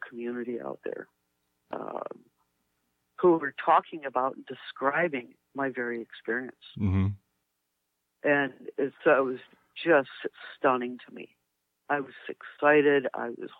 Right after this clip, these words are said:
Speaker 1: horrified. Um,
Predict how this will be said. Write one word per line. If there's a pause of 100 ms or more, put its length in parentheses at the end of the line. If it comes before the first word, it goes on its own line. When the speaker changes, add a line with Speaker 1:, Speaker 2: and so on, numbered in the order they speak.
Speaker 1:
horrified. (1300)
Um,